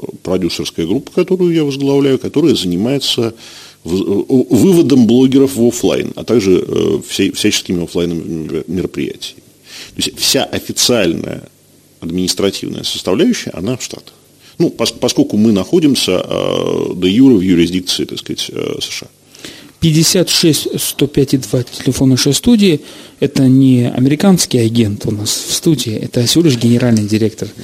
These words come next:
Speaker 1: Продюсер.
Speaker 2: Live-, про-, генеральный продюсер LiveJournal в России. А, Тимофей, вот такой вопрос. А, в Ж Ж была такая функция. Я помню, даже я один раз воспользовался на горячую голову.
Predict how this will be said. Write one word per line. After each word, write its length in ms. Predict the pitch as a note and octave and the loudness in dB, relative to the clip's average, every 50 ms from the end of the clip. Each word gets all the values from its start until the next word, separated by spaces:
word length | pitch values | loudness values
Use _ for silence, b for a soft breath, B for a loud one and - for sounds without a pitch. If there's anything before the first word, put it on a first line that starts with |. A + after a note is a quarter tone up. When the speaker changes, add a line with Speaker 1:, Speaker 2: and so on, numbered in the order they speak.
| B B B B B | B B B B B
Speaker 1:
Продюсер. 320 | - F#2 F#2 - A#2+ A#2+ A#2 | -2 0 2 2 2 2 0
Speaker 2:
Live-, 180 | - - - - | 0 -2 -4 -2
про-, 200 | - - C3+ C#3 | -2 0 0 0
генеральный 520 | C3+ B2+ D3 D3 D3+ D3 D3 C#3 C3+ C3+ | 0 2 2 4 4 4 4 4 2 2
продюсер 580 | - - C#3+ C#3+ C#3 D3 C#3+ B2 - - A2 A2 | 2 2 2 2 4 2 2 0 0 -4 -4 -2
LiveJournal 580 | G#2+ A2+ A#2 A#2 - E3 F3 F3+ F3 C#3+ A#2+ | -2 -2 -2 0 2 2 4 4 4 2 2
в 60 | A#2 | 0
России. 500 | A#2+ A#2+ A#2 - - F#3+ F#3+ F#3+ D#3+ C3 C3 B B B B B B B B B B B B B B B B | 0 0 0 2 2 4 4 4 4 2 0 B B B B B B B B B B B B B B B B
А, 560 | - C#3+ C3 B2 B2 B2 B2 B2 B2 B2 B2 B2 - - - - - | -2 0 2 2 2 2 2 2 4 4 2 2 0 -2 -6 -8 -2
Тимофей, 380 | - - D#3+ F3+ F3 - F3 C3+ | 0 2 4 4 4 4 2 4
вот 220 | B2 C#3 D3+ D3+ | 4 4 2 2
такой 240 | - F#3 F3+ - G3 | 0 -2 2 2 4
вопрос. 520 | F3 F3 E3+ - E3+ D3+ C3+ - - - - - - | 4 4 2 2 2 2 2 2 0 -2 -4 -4 -2
А, 520 | - C3+ B2+ B2+ B2+ B2 B2+ B2+ B2+ C3 - B3 - - - - - - - - | 0 0 2 2 2 2 2 2 2 2 0 -4 -8 -12 -16 -20 -20 -20 -10 -6
в 180 | - B2+ C3 C3+ | -4 -2 0 2
Ж 160 | B2+ C#3+ D3 | 4 4 4
Ж 220 | D3 E3 G#3+ B3 | 4 4 4 4
была 420 | G#3 D3+ D3 E3 E3+ F3+ F#3 F#3 F3 - - - - - - - - - - - - - | 4 4 4 4 4 4 2 2 0 -4 -12 -18 -18 -18 -18 -16 -14 -14 -14 -14 -10 -4
такая 260 | - C3+ - D#3+ D#3 | -4 -2 0 0 -2
функция. 480 | - - B2+ A2+ G#2+ - - G#2 G#2 G#2+ | 0 2 0 0 0 -2 -6 -6 -6 -4
Я 100 | G#2+ A2 | -4 -2
помню, 280 | - C3 C3 C#3 B2 | 0 2 4 4 4
даже 220 | A#2 B2 A2+ A#2 A#2+ | 4 2 2 2 2
я 60 | A#2 | 2
один 160 | A2+ A2+ A2+ | 2 0 0
раз 160 | A2+ - - | -2 -2 -4
воспользовался 560 | A2+ A#2 - - E3 E3+ E3+ D#3+ C#3 - - | -8 -8 -4 0 2 2 2 2 0 -2 -4
на 80 | B2+ B2 | -6 -4
горячую 380 | A#2+ B2 A#2+ A#2+ - - - A#2 | -2 -2 -2 -2 -4 -6 -8 -4
голову. 400 | A2+ A#2 A2 A2 A2 A2+ A2 | -4 -4 -4 -4 -8 -12 -14